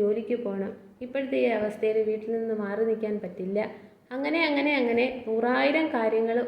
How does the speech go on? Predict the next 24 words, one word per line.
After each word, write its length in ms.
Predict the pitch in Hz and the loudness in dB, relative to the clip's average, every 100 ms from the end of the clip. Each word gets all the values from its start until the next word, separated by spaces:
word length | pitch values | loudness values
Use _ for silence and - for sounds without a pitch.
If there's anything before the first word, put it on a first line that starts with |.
| 240 | 2
ഒരു 100 | 277 262 | 2 2
നിമിഷം 360 | 247 247 302 285 | 2 0 -2 0
തന്നെ 240 | 240 226 240 226 | 0 -2 -4 -8
നമ്മളുടെ 400 | 220 220 226 247 320 - - - | -8 -4 -2 -2 -4 -6 -18 -14
മനസ്സിലൂടെ 560 | 214 220 233 247 254 269 262 226 | -6 -6 -2 0 2 0 -2 -2
ഇങ്ങനെ 260 | 233 233 247 - 208 | 0 2 0 -2 -6
ഓവർ 180 | 214 233 247 | -4 -4 -2
തിങ്കിങ്ങും 400 | 240 226 233 240 233 | -4 -2 -2 -2 -4
തോട്ട് 200 | 220 220 | -6 -4
പ്രോസസ്സിങ്ങും 600 | 233 226 220 - 214 226 - | -6 -6 -8 -6 -6 -6 -8
ഒക്കെ 140 | 202 262 269 | -10 -6 -4
നടക്കുന്നത് 500 | 202 202 247 269 277 240 | -4 -2 0 0 2 0
കൊണ്ട് 260 | 190 185 196 - - - 220 | 0 -2 -4 -6 -16 -14 -8
നമുക്ക് 400 | 226 226 233 277 339 - - - _ _ - | -4 -4 -2 0 -2 -4 -16 -20 _ _ -6
ഫുള്ളസ്റ്റ് 480 | 320 339 349 - 262 | 0 0 0 0 0
ആയിട്ട് 280 | 233 233 233 - | 0 -2 -4 -2
അല്ലെങ്കിൽ 300 | 214 233 233 240 | -2 0 0 0
പൂർണ്ണതയിൽ 520 | 240 247 269 269 277 262 240 | 0 0 2 2 2 2 2
നിന്ന് 240 | 208 202 - - - - | 2 0 -4 -10 -16 -6
അല്ലെങ്കിൽ 320 | 208 220 240 240 226 | -2 0 2 2 0
കംപ്ലീറ്റ് 460 | 220 240 294 294 254 | 0 0 0 2 2
ആയിട്ട് 240 | 226 - - | 2 -2 -4
മനസ്സമാധാനത്തോടു 1000 | 202 214 247 240 240 240 240 240 233 226 220 | -6 -4 -2 0 2 0 -2 -2 0 0 -2
കൂടി 240 | 202 196 | 0 0